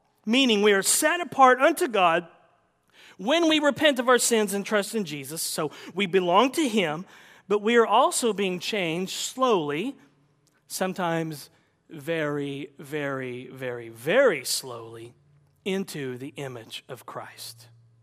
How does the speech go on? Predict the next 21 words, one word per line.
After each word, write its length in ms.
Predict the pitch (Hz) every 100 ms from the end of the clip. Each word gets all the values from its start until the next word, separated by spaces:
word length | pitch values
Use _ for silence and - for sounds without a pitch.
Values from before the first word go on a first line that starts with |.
| _ _ - - _
Here's 220 | - 220
how 140 | 220 185
the 80 | 165
Westminster 460 | 175 - 165 -
Confession 460 | - 151 151 - 139
of 80 | -
Faith 280 | 147 135
captures 460 | - 147 - 147 127
this 180 | 147 -
process 640 | - 180 165 156 175 143
of 140 | 147 127 - - -
sanctification, 1120 | - 208 180 - 156 147 160 160 - 147 131 - - -
uh, 300 | 147 139 139
when 220 | 175 165 165
it 140 | 165
talks 400 | 170 170 - - - _ -
about 320 | 147 151 143
it 100 | 147 -
in 280 | 147 135 131 - _
the 80 | -
chapter 580 | - 147 139 143 135